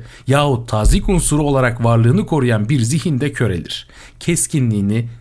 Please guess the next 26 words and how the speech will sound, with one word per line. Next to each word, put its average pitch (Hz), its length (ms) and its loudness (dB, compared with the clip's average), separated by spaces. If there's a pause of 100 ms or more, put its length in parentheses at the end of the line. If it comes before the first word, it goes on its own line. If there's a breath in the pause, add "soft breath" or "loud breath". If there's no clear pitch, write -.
(120)
kaybeder. 95 800 -4 (120)
Zihin 165 460 0 (220 loud breath)
üzerine 170 440 2
tekrar 175 500 -2
tekrar 156 380 -2
yazı 131 340 2
yazılan 160 480 0
bir 160 100 -2
tablete 117 540 0
benzer. 80 480 -8 (360 loud breath)
Derin 120 560 2
derin 107 340 0
düşünmeye 107 440 -2
zaman 90 340 -4
yoktur 82 420 -8 (280 loud breath)
ve 143 140 2
okunan 117 560 -2
şeyler 92 580 -2 (300 loud breath)
ancak 135 520 0
derin 120 580 0
düşünmeyle 120 800 2
hazmedilebilir. 92 1160 -4 (180)
Nasıl 160 240 0
ki 139 160 -2
aldığımız 123 520 2
gıdalar 113 540 0